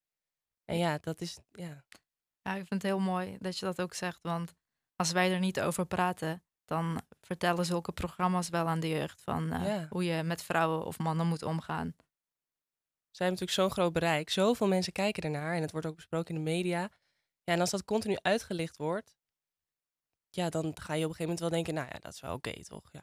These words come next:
Speaker 1: dat is wel oké." Zo
Speaker 2: Eh,
Speaker 1: gaat dat.
Speaker 2: ja. Roel, welke tips zou jij aan vrouwen geven, zodat ze minder worden lastiggevallen door mannen? Of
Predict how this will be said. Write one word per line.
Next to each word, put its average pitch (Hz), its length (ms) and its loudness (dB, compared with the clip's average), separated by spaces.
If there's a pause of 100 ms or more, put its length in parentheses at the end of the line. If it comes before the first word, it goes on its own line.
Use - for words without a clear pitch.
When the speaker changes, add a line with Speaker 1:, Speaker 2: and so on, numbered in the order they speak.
Speaker 1:
dat - 340 -20
is - 80 -20
wel - 140 -10
oké." 151 360 -10 (380)
Zo - 140 -4
Speaker 2:
Eh, - 60 0
Speaker 1:
gaat 165 160 -4
dat. 180 160 -8 (200)
Speaker 2:
ja. 180 360 -2 (340)
Roel, 196 420 2
welke 247 600 2 (260)
tips - 240 0
zou 185 160 4
jij 180 100 2
aan 170 160 4
vrouwen 175 360 4
geven, 170 500 0 (420)
zodat 180 280 2
ze 185 120 4
minder 185 400 6
worden 170 300 2
lastiggevallen 170 800 0
door 165 140 2
mannen? 160 380 0
Of 170 160 -8